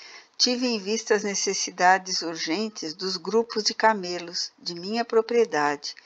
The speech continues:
empregados no meu tráfico comercial com toda a Síria, e pontos outros mais florescentes do comércio em geral." "Tudo farei por corresponder à vossa confiança",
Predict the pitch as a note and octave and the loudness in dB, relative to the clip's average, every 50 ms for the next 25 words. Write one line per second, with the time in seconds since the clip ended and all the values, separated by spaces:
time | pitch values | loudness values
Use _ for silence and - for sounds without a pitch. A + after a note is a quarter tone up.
0 | - _ _ - - - _ _ - - F3+ F3 - F3 F3 F3 D3+ D#3+ D#3+ D#3+ | -20 _ _ -20 -20 -20 _ _ -14 -12 -12 -8 -6 -2 -2 -2 2 4 6 6
1 | E3 F3+ F#3 E3+ D#3+ E3 E3 E3 D#3 D#3 F3 G3+ A3+ - - - F#3+ F3 F#3 - | 6 6 4 0 -8 -6 -6 -6 -4 -2 0 0 0 0 0 0 2 2 2 0
2 | - - - - - F3+ F3+ F3+ E3 D#3 E3 - - - D3+ D3 D#3+ E3+ - _ | -6 -16 -14 -10 -6 -6 -4 -2 -2 -2 -2 -2 0 4 4 4 4 2 0 _
3 | _ - F#3+ F#3+ G3 - - F3+ F#3 G3 G3+ G#3+ G#3+ - - - D#3+ E3+ E3 D3 | _ -10 -10 -10 -8 -6 -4 -2 0 0 0 -2 -2 -6 -10 -10 -10 -10 -8 -8
4 | D3 D#3 - _ _ - - - - - - _ - - A3+ - _ - F#3 F#3 | -8 -8 -8 _ _ -20 -20 -20 -20 -20 -20 _ -10 -10 -10 -6 _ 2 2 2
5 | G#3 A#3+ B3 - B3+ A#3 - F3+ E3 E3+ G3 G#3+ - - F3 D#3+ D3+ D3+ D3+ D3+ | 2 0 -2 -4 -4 -2 0 2 2 2 2 0 -4 -6 -6 -6 -6 -4 0 2
6 | D3+ D3 E3 F#3 - - - F3+ F3+ F#3 G3+ G#3 G#3 - - D#3+ D#3+ E3+ F3 - | 4 4 4 2 -2 -6 -4 -4 -4 -2 -2 -2 -4 -4 -6 -4 -6 -6 -6 -10
7 | E3+ E3 F3+ - - F#3+ F3+ F3 E3 D3+ D3 D3+ - D#3 D#3+ E3 E3+ F3 E3+ E3+ | -12 -12 -10 -6 -4 -4 -4 -2 -4 -4 -4 -4 -4 -6 -6 -6 -8 -8 -10 -10
8 | C3+ A#2+ - - _ _ _ _ _ _ _ _ _ _ _ _ _ _ _ _ | -10 -10 -12 -14 _ _ _ _ _ _ _ _ _ _ _ _ _ _ _ _
9 | _ _ _ _ _ _ _ _ _ _ _ _ _ _ - - - - - - | _ _ _ _ _ _ _ _ _ _ _ _ _ _ -20 -20 -18 -18 -16 -16
10 | - - - - _ - - D3 C#3 D#3 - - D#3 D3 C#3+ D3 E3+ G#3 G#3+ G#3+ | -16 -16 -16 -18 _ -6 -6 -6 -4 -4 0 2 4 4 4 4 2 2 0 -2
11 | E3+ D3+ - - D#3 D3+ D#3+ D#3 - - D#3+ D#3+ D#3 D#3 D#3+ F3 F3+ E3+ F3 E3 | -6 -8 -4 -2 -2 0 0 -2 -4 -4 -4 -2 0 0 2 2 2 4 4 2
12 | F3+ - - F#3+ - - G#3+ A3 - - D4 C4 G3+ F#3 F3 E3+ - - C3+ | 2 2 -2 -4 -2 -4 -4 -4 -4 -2 -2 0 0 0 -2 -4 -6 -8 -10